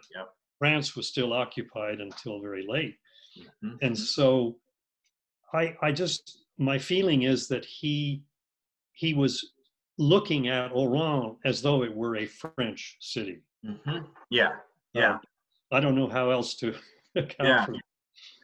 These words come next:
Speaker 1: So
Speaker 2: the
Speaker 1: when
Speaker 2: fact
Speaker 1: you say he's writing to a French publisher, are you getting at the point that it would please Gallimard, the French publishing house,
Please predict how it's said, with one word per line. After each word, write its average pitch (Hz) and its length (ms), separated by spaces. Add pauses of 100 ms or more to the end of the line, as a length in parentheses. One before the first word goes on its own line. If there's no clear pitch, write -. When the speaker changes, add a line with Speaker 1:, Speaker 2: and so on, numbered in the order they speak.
(180)
Speaker 1:
So - 160
Speaker 2:
the 160 60
Speaker 1:
when 156 140
Speaker 2:
fact 123 80
Speaker 1:
you - 40
say 170 500 (120)
he's 139 320
writing 139 320
to 127 80
a 113 80
French 127 360
publisher, 117 480
are 98 120
you 101 140
getting 120 320
at 110 160
the 107 60
point 117 440
that 101 260 (600)
it 117 40
would 104 240
please 131 480
Gallimard, 131 640
the 104 120
French 113 280
publishing 117 440
house, 117 400